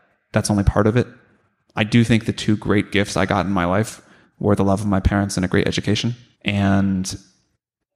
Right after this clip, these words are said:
I'd like to figure out how a lot more people get that. I think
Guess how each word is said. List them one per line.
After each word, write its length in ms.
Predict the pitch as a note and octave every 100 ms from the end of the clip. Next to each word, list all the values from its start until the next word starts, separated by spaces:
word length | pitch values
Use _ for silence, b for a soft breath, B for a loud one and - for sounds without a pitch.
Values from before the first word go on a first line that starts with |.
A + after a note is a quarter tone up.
| _ G#2
I'd 140 | G2+
like 180 | G2 G#2
to 60 |
figure 300 | G#2+ G2+ G2+
out 240 | F#2+ G2 - - -
how 360 | - G2 F2
a 80 | -
lot 180 | F#2+ C#2+
more 100 | G2+
people 220 | B2 E2+
get 180 | - A2+
that. 180 | B2+ C3
I 80 | A2+
think 340 | - G2 -